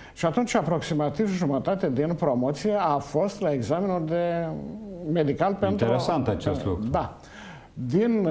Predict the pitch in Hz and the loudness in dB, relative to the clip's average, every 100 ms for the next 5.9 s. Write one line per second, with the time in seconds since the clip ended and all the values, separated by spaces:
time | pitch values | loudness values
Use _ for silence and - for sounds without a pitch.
0 | 143 143 165 - 165 147 131 127 120 123 | 2 2 2 0 0 0 0 -2 -2 -2
1 | 123 117 220 202 160 214 175 131 180 202 | 0 0 0 0 0 0 0 0 -2 0
2 | 208 185 202 208 180 170 - 143 120 190 | 0 2 0 2 2 0 0 0 2 0
3 | - 151 165 170 - 151 139 135 - 180 | 0 0 0 0 0 0 0 0 -2 0
4 | 160 147 127 123 165 170 147 135 123 117 | 0 0 -4 -2 -4 -4 -2 0 0 -2
5 | 120 110 131 131 117 110 127 123 | -2 0 0 0 -2 -2 -2 -2